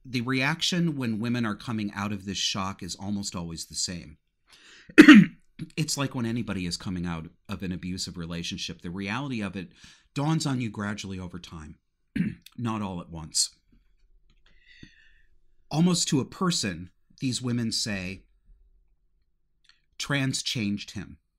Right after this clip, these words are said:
He became controlling." Excuse me. <clears throat> "He became narcissistic. He became deceptive. He became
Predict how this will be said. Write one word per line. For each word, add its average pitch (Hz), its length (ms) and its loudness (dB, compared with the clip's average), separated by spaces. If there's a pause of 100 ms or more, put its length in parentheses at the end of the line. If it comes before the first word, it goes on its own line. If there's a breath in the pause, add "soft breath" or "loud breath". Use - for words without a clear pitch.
(1000)
He - 180 -4
became 120 400 -2
controlling." 104 760 -6 (460)
Excuse - 360 -4
me. 104 160 -4 (320 loud breath)
<clears throat> 202 560 12 (1500)
"He 127 140 0
became 104 440 -2
narcissistic. 90 800 -6
He 104 120 -8
became 117 500 -4
deceptive. 95 680 -8
He 95 100 -8
became 92 600 -10